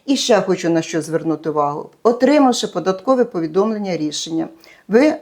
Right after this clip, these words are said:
його розглядаєте. Бачите, за що ми вам провели нарахування. Там вказано розмір земельної ділянки, вказано нормативну грошову оцінку,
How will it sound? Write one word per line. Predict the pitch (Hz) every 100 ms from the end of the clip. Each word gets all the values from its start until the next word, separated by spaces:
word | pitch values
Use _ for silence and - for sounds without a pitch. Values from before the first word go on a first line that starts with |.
| -
його | 180 185 233
розглядаєте. | 226 175 180 156 143 151 151 - 170 _ _ _
Бачите, | 170 214 226 - 233 196
за | 180
що | 180 - 254
ми | 262
вам | 190 170
провели | 175 165 185 185
нарахування. | 180 175 170 156 147 156
Там | 156 247
вказано | 226 175 156 160 156 156 - - -
розмір | 220 254 214 175
земельної | 175 185 190 175 160
ділянки, | 147 151 170 214 226 - 220 - _ _ _ _
вказано | _ - 233 214 190 175
нормативну | 175 170 180 202 208 185
грошову | 160 165 - 165 165
оцінку, | 143 - 233 254 240 226